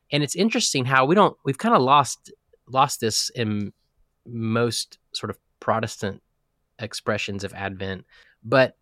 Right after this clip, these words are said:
for a lot of church history, when Advent was celebrated, it was also a, a penitential, um, season, something like Lent. You know, in Lent, we often do some kind of fasting or some way of helping our body to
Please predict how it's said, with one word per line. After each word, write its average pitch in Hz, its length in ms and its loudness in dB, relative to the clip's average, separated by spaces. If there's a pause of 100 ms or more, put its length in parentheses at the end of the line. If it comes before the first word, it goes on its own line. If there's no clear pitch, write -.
for 139 120 2
a 123 60 4
lot 180 180 4
of 190 120 2
church - 280 0
history, 117 640 -2 (460)
when 117 140 0
Advent 131 300 2
was 110 120 -4
celebrated, 107 640 -2
it 120 140 -6
was 117 160 -6
also 117 300 -2
a, 104 80 -4 (100)
a - 80 -10
penitential, 139 800 -4 (320)
um, 98 460 -6 (320)
season, 98 420 -6 (140)
something 135 400 -4
like 107 280 -4
Lent. 135 380 -8
You 117 60 -6
know, 110 80 -4
in 107 80 -4
Lent, 117 200 0
we 110 120 -4
often 104 420 -4 (760)
do 113 120 0
some 123 220 0
kind 117 220 -2
of 113 80 -4
fasting 113 640 -2
or 104 60 -2
some 151 360 0
way 123 340 0
of 98 180 -6 (200)
helping 135 400 0
our 117 180 4
body 104 540 0 (300)
to 101 480 -2